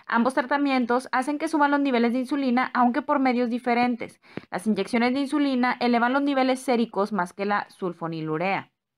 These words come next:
¿Qué ocurrió con el peso de los pacientes?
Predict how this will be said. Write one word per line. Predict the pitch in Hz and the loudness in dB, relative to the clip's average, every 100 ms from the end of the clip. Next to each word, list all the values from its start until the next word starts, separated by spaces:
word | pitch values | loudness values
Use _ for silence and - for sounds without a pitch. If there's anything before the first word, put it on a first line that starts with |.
| _ _ _ _ _ _ | _ _ _ _ _ _
¿Qué | - | -2
ocurrió | 254 339 339 330 | 0 2 2 2
con | 349 | 2
el | 233 | 2
peso | - 185 262 | 0 -4 -2
de | 254 | -2
los | 190 | -4
pacientes? | - 160 170 160 170 240 - | -10 -10 -6 -6 -4 -6 -6